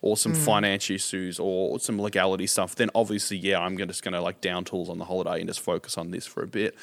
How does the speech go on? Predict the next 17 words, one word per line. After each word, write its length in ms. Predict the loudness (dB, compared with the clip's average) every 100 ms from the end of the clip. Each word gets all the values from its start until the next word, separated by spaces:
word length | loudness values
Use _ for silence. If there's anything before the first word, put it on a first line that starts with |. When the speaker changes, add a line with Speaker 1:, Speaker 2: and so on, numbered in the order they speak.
| -14 -8
Speaker 2:
Mm, 300 | -6 -6 2
Speaker 1:
But 100 | 4
I 60 | 6
think 220 | 4 4
I 60 |
Speaker 2:
mm. 20 | 4
Speaker 1:
just 160 | 2
learnt 280 | 2 2 0
to 100 | -2
go, 400 | 0 2 2 0 -4 _ _ -20 _ _ _ _ -14
like, 200 | -14 -14 _ _ _ -2
the 100 | 2
people 300 | 2 4 6
that 120 | 6
work 300 | 6 6 6
with 140 | 0
us 380 | 0 0 0 -2